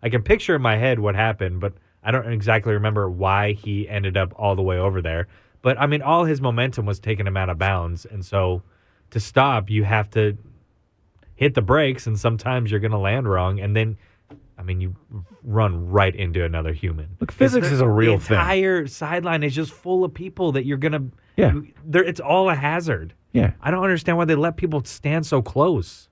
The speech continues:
Speaker 2: And then they get shocked when somebody gets
Speaker 1: Uh, yeah,
Speaker 2: hurt.
Speaker 1: exactly.
Speaker 2: Yeah.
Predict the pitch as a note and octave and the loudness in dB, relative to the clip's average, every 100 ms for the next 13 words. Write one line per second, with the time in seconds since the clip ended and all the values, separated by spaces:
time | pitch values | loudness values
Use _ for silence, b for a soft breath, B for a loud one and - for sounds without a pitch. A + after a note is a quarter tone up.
0 | - C#3+ D3 C3 B2+ - - A#2 F2 - | 4 4 6 4 2 4 2 4 2 2
1 | F#2 D#2+ F2 D#2+ D2+ D2 D#2 B4+ - A#3+ | 2 2 2 2 0 0 0 0 4 2
2 | F#3+ B3 C4+ - F3 G2 D#2 B1 | 4 2 2 2 2 2 -2 -8